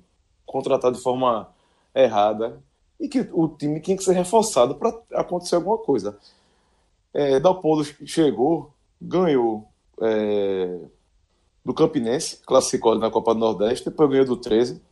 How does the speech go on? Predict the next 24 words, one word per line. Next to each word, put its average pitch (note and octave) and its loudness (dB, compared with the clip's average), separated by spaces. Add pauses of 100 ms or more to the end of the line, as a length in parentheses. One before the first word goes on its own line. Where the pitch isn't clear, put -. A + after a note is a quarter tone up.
fora A#2+ 2
de A#2 -4
casa. A2 0 (520)
Aí, A2 2
eita, C#3+ 2
empolgou, A#2+ 2
né? B2 -2 (240)
Aí F3+ -2
empatar F#3 2
com - -12
Confiança C#3 -2
fora, G#2+ -4 (200)
empata F#3+ -6
com G3 -8
o D3+ -4
Globo C#3 -2
dentro D3 -4
de B2+ -6
casa, G2+ -2 (460)
depois D#3 2
venceu F3 0
o G#3 2
Sampaio D3 2
fora, A2 -4